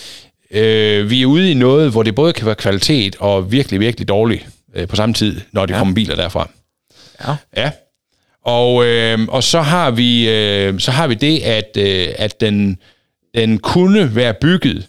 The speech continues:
Speaker 1: i Europa, men bliver lige så meget bygget andre steder, faktisk.
Speaker 2: Ja.
Speaker 1: Så vidt jeg ved.
Speaker 2: Ja.
Speaker 1: Ja. Og der er fire muligheder her.
Speaker 2: Sådan.
Speaker 1: Yes. Toyota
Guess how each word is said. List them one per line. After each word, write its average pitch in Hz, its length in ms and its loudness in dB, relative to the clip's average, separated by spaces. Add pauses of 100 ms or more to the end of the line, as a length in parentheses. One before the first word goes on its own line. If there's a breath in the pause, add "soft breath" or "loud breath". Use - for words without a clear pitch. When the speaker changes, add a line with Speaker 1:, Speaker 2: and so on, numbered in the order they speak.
(140)
Speaker 1:
i 98 300 -6
Europa, 120 500 2
men 110 240 0
bliver 117 160 0
lige 143 100 2
så 135 80 0
meget 117 240 0
bygget 117 440 0
andre 135 240 -4
steder, 87 280 0 (100)
faktisk. - 400 -6 (1500)
Speaker 2:
Ja. 92 240 -2
Speaker 1:
Så - 120 0
vidt 113 140 2
jeg 98 60 2
ved. 101 100 0 (280)
Speaker 2:
Ja. 127 140 -2
Speaker 1:
Ja. - 60 -6 (800 loud breath)
Og 131 340 -4
der 143 60 2
er 160 80 -2
fire 220 280 4
muligheder 135 420 2
her. 90 160 -2 (120)
Speaker 2:
Sådan. 113 420 -2 (100)
Speaker 1:
Yes. - 360 -2 (640 soft breath)
Toyota 151 600 2